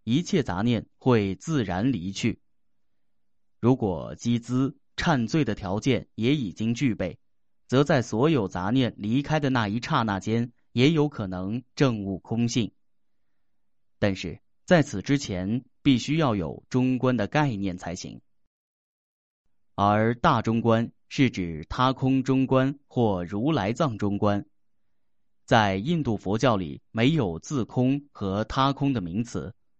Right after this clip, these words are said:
这是西藏人造的。但是在印度佛教里存在自空和他空的含义。大中观就是讲如来藏，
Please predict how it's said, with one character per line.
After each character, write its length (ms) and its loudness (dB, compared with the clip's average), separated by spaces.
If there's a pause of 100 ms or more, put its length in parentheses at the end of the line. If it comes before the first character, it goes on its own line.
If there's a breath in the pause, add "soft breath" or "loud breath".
(180)
这 320 2
是 200 -6
西 300 -4
藏 220 0
人 180 -4
造 240 2
的。 160 -10 (1040)
但 180 2
是 240 -8 (260)
在 300 4
印 240 0
度 140 -2
佛 200 -2
教 160 0
里 240 -8 (120)
存 260 -2
在 320 0
自 320 -4
空 440 0
和 340 -2
他 280 -2
空 260 0
的 80 -2
含 240 -8
义。 220 -4 (1080)
大 200 2
中 200 0
观 380 2
就 160 2
是 120 -4
讲 340 -6
如 180 -2
来 180 2
藏， 280 0